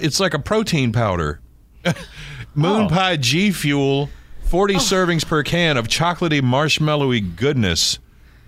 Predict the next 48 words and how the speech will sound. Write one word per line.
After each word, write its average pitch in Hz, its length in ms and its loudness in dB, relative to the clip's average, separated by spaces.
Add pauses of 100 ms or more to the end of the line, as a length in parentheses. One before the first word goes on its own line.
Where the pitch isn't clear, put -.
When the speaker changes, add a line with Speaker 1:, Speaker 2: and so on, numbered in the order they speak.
(400)
Speaker 1:
So 151 140 2
you 147 160 2
can, 131 300 -2
you 156 120 -2
can 135 200 0
really 143 300 2
double 131 360 0
up 131 180 0
on 117 300 0
your 107 120 2
moon 120 320 0
pie 113 260 2
intake. 110 580 0
You 127 80 0
can 120 140 -2
eat 156 240 0
a - 20 0
moon 127 280 0
pie 120 200 2
while 117 180 2
you're 101 140 2
drinking 117 440 0
your 95 100 2
moon 87 300 2
pie. 85 280 0
It 87 80 -6
looks 90 240 -6
like 87 220 -2
Speaker 3:
Oh, 233 60 0
Speaker 1:
here. 208 100 0
This 185 160 2
Speaker 3:
there 269 160 2
Speaker 1:
is 311 60 -2
Speaker 3:
you 214 40 0
Speaker 1:
great. 196 140 0
Speaker 3:
go. 147 400 -2 (260)
Speaker 1:
This 147 180 0
is 110 60 0
Speaker 2:
Oh. 127 80 0
Speaker 1:
great. 120 220 0 (540)
That 156 180 2
way 143 140 2
you 123 140 2
can 117 120 0
have 123 180 0
your 98 140 2
ripply 113 500 2
muscles 104 800 2